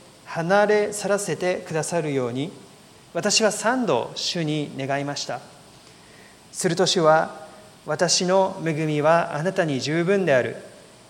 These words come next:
力は弱さの中でこそ十分に発揮されるのだと言われました。だからキリストの力が私のうちに宿るように、むしろ大いに喜んで自分の弱さを誇りましょう。」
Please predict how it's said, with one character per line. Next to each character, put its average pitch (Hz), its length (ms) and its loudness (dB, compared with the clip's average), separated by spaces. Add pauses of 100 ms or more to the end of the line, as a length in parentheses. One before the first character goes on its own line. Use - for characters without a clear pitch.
力 170 380 4
は 139 80 6
弱 185 240 4
さ 202 180 0
の 165 120 0
中 147 280 0
で 127 100 -2
こ 139 100 -6
そ 151 460 0
十 170 220 2
分 170 240 2
に 131 80 -2
発 135 280 -8
揮 - 20 -8
さ 170 140 -6
れ 180 120 -2
る 196 80 0
の 180 100 0
だ 175 180 4
と 143 300 -4
言 135 100 -4
わ 135 80 0
れ 127 80 -4
ま 131 140 -8
し - 80 -8
た。 127 140 -10 (680)
だ 180 120 4
か 180 80 4
ら 165 100 4
キ 196 140 -4
リ 226 100 2
ス 226 100 -4
ト 247 120 2
の 226 100 2
力 240 340 -2
が 170 220 -2 (320)
私 151 380 -4
の 147 180 0
う 135 80 -4
ち 151 160 -6
に 127 160 -4
宿 139 220 0
る 165 100 -4
よ 131 140 -2
う 120 40 -6
に、 156 220 -6 (540)
む 185 80 -6
し - 120 -2
ろ 143 200 4
大 226 240 6
い 208 60 2
に 156 140 0
喜 139 380 2
ん 120 160 -4
で 156 260 0 (300)
自 147 160 -8
分 160 300 0
の 151 180 2
弱 180 220 2
さ 160 160 0
を 135 260 0 (480)
誇 135 240 -10
り 135 60 -6
ま 135 100 -6
し - 120 -4
ょ 131 220 -6
う。」 - 60 -20